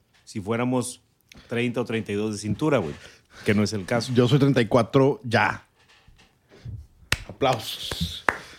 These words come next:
Speaker 2: Después de batallar.
Speaker 1: Aplausos.
Speaker 2: Soy treinta y cuatro.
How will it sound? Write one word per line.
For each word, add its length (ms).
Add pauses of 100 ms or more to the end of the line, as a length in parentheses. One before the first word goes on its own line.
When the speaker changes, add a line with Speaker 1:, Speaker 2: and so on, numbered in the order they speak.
(140)
Speaker 2:
Después 340
de 220
batallar. 540 (120)
Speaker 1:
Aplausos. 760 (280)
Speaker 2:
Soy 200
treinta 240
y 40
cuatro. 300